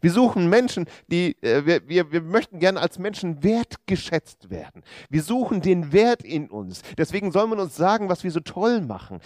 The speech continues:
Deswegen wollen wir unsere Dinge besonders gut machen. Deswegen machen wir uns besonders schön. Das Schöne, das Erfolgreiche, das, das Reiche, das wird bei uns gerne gesehen.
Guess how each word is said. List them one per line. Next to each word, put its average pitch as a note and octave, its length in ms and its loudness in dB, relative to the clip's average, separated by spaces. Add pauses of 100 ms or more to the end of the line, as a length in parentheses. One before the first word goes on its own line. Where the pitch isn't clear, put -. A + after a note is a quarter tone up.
(160)
Deswegen G3 500 -2
wollen F#3+ 200 2
wir F3 320 -2
unsere F3 340 -4
Dinge G3 300 -2
besonders F#3 440 -2
gut A#3 280 -4
machen. A#2+ 260 -2 (180)
Deswegen G3 360 -4
machen G#3 260 -4
wir G#3 80 0
uns G3+ 140 -2
besonders F#3+ 400 -2
schön. G#3 380 -2
Das D3 160 0
Schöne, A3+ 520 -2 (140)
das F3+ 140 -2
Erfolgreiche, D3+ 920 0 (240)
das, C#3+ 400 -4
das C#3 220 -6
Reiche, F3 540 -2
das G#3+ 300 -2
wird F#3+ 340 -4
bei D#3 100 -2
uns F3+ 320 -4
gerne G#3+ 360 -4
gesehen. C#3 640 -6